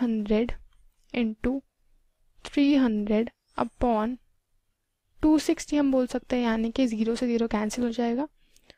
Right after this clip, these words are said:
So, हमको मिलेगा फ़ाइव सेवेंटी सेवन कैलोरीज। अब ही-, वर्क डन कितना होगा, वर्क डन किसके इक्वल होगा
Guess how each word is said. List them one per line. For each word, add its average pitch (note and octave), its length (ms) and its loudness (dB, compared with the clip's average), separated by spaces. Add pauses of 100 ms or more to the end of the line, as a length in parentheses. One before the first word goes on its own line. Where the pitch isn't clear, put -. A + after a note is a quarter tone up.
(140)
So, - 120 -8
हमको C4+ 320 2
मिलेगा B3+ 320 2
फ़ाइव C4 540 0
सेवेंटी A3+ 760 -2
सेवन A3+ 640 -2 (840)
कैलोरीज। C4 560 4 (1300)
अब D4 260 0
ही-, - 540 -8
वर्क C#4+ 180 6
डन D#4+ 200 4
कितना D4 260 2
होगा, A#3 400 2 (1300)
वर्क A3 760 0 (1200)
डन C#4+ 140 4
किसके D4+ 300 4
इक्वल D4 280 2
होगा C#4 340 0